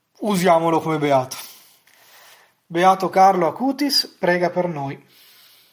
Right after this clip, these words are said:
Gloria al Padre, al Figlio e allo Spirito Santo, come era nel principio, ora e sempre,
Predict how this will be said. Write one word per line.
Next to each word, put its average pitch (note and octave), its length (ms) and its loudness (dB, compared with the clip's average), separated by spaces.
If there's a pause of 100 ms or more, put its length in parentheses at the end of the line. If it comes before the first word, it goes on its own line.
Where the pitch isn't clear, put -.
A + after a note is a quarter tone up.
(120)
Gloria G3+ 500 0
al F3+ 120 -2
Padre, F3+ 460 0
al D3+ 100 -8
Figlio B3 420 -4
e A#3 40 4
allo G#3 120 -2
Spirito G3 460 -10
Santo, D#3 540 -8 (480)
come F3 240 -4
era F#3+ 160 2
nel F3 160 -2
principio, F3 680 -6
ora D#3+ 200 -4
e D3 40 -6
sempre, G#3 640 -6